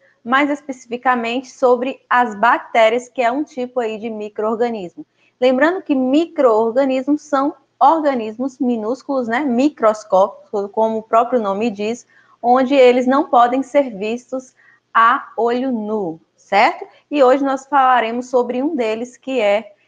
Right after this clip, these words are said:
que são aí, né, as bactérias. Vocês sabem o que que são bactérias?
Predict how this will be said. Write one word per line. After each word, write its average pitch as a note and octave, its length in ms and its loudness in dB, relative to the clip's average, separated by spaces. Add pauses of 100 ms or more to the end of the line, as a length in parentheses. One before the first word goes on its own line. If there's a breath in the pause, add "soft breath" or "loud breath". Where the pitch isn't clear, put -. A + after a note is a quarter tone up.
que B3+ 120 -8
são C#4+ 400 0
aí, B3+ 320 -2
né, B3+ 220 -6 (140)
as G#3+ 320 -2
bactérias. G#3 1000 -4 (360)
Vocês G4+ 380 -4
sabem D4 400 2
o A#3 60 -8
que D4+ 160 -2
que - 100 -14
são G3+ 220 -4
bactérias? E3+ 840 0